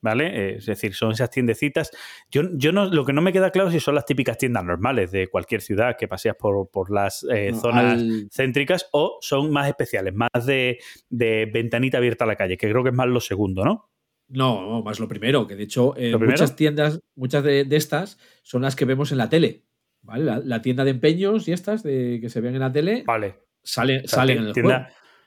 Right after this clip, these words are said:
Speaker 1: vale, tiendas, tiendas normales, quiere decir, las tiendas normales entonces de cualquier,
Speaker 2: Sí, sí.
Speaker 1: eh, zona céntrica de cualquier ciudad, pues que tiene tiendas y tal, vale. Y, em, y bueno, pues va a haber distintos tipos de tiendas con, eh, una serie de productos,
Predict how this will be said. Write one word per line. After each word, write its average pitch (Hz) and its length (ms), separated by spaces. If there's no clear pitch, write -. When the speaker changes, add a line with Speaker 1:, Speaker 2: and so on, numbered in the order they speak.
Speaker 1:
vale, 104 200
tiendas, 147 380
tiendas 135 300
normales, 98 380
quiere 117 160
decir, 110 220
las 95 120
tiendas 127 320
normales 123 400
entonces 123 360
de 123 140
cualquier, 110 380
Speaker 2:
Sí, 107 180
sí. - 20
Speaker 1:
eh, 113 540
zona 131 320
céntrica 120 460
de 113 80
cualquier 113 300
ciudad, 127 300
pues 104 140
que - 80
tiene 95 160
tiendas 92 240
y 92 40
tal, - 120
vale. 98 220
Y, 131 100
em, 113 600
y 143 80
bueno, 123 240
pues - 340
va 117 180
a - 20
haber 139 160
distintos 117 360
tipos 139 280
de 156 40
tiendas 202 440
con, 175 360
eh, 110 220
una 127 240
serie 113 240
de 104 100
productos, 87 480